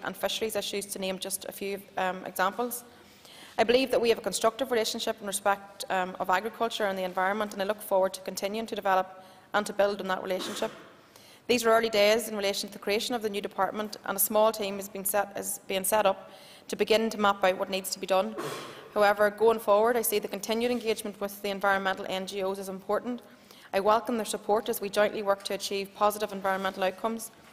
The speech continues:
My permanent secretary will be meeting with, um, representatives from the N G Os in the coming weeks,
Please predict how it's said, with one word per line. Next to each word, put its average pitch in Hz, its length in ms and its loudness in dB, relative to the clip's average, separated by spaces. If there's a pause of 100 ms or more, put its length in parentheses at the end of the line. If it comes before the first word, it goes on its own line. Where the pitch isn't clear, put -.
(420)
My 220 80 2
permanent 240 360 2
secretary 220 400 2
will 226 60 2
be 202 120 -6
meeting 196 300 -4
with, 196 220 -4 (160)
um, 190 180 0
representatives 208 640 0
from 208 160 -2
the 196 120 -4
N 196 100 -4
G 196 160 -4
Os 190 200 0
in 190 60 -10
the 196 60 -10
coming 196 240 -2
weeks, 202 300 -2